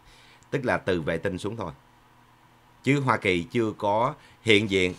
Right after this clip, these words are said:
để mà quan sát. Còn bây giờ nếu như hàng không mẫu hạm của Hoa Kỳ hiện diện trên Biển Đông và cùng một lượt là có thêm F ba mươi lăm hay F hai mươi hai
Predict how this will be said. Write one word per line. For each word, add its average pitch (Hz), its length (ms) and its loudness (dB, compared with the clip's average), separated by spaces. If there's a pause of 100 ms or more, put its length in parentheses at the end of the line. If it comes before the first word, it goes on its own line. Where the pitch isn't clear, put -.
(140)
để 98 140 -4
mà 113 120 0
quan 98 260 2
sát. 110 260 2 (460)
Còn 104 180 0
bây 110 100 0
giờ 101 160 2
nếu 127 320 2
như 147 220 0
hàng 107 240 -2
không 113 220 -6
mẫu 101 120 -2
hạm 82 200 -4
của 107 120 -8
Hoa 104 140 -2
Kỳ 87 280 -4 (340)
hiện 117 300 4
diện 107 220 2
trên 110 200 -2
Biển 90 160 -4
Đông 98 160 0 (1500)
và 98 480 6 (140)
cùng 120 180 4
một 101 160 -2
lượt 98 360 2
là 87 360 0
có 110 320 -2
thêm 117 260 -2
F - 220 2
ba 107 140 0
mươi 101 120 0
lăm 98 220 -2
hay 104 120 -8
F 117 180 0
hai 113 200 -4
mươi 104 100 -4
hai 101 300 0